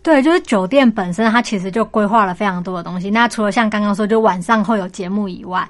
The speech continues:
在半夜它可能就是它也会有那种观星的活动，就会有专门的那个导览员带你走入就是沙漠里面，然后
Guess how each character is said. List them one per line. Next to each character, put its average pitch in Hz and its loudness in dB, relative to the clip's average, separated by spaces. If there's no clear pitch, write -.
在 254 2
半 247 2
夜 254 2
它 214 0
可 220 -6
能 180 -6
就 208 -2
是 226 2
它 247 0
也 240 0
会 214 0
有 190 -2
那 196 -2
种 185 -2
观 202 2
星 208 -2
的 202 -2
活 - -12
动， 185 -6
就 277 2
会 277 4
有 214 4
专 220 2
门 196 0
的 180 -6
那 240 0
个 208 2
导 208 4
览 214 4
员 190 -2
带 233 2
你 190 -2
走 196 -6
入 226 0
就 214 0
是 220 2
沙 202 2
漠 214 4
里 180 -8
面， 196 -8
然 180 -4
后 214 0